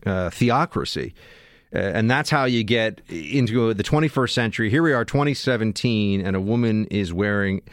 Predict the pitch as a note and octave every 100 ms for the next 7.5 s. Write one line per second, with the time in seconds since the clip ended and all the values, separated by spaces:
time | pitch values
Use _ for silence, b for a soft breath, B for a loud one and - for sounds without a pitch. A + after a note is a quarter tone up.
0 | B G#3 E3+ - - A3 A#3+ A3+ C#3+ -
1 | F3+ C#3 G2+ B2+ E3 F3+ D3 C3 b b
2 | b b G#2 A2 G2+ A2 A2+ G2+ - -
3 | G2+ F#2 E2+ E2 - - - _ - E2+
4 | E2+ D#2+ F2+ G#2+ G2 G#2 F#2+ F2+ E2+ F2+
5 | F#2+ - F#2+ F#2+ F#2 F2 F2+ - - b
6 | b b b b - F2+ F2 E2 - G#2+
7 | F#2+ F#2+ F2 -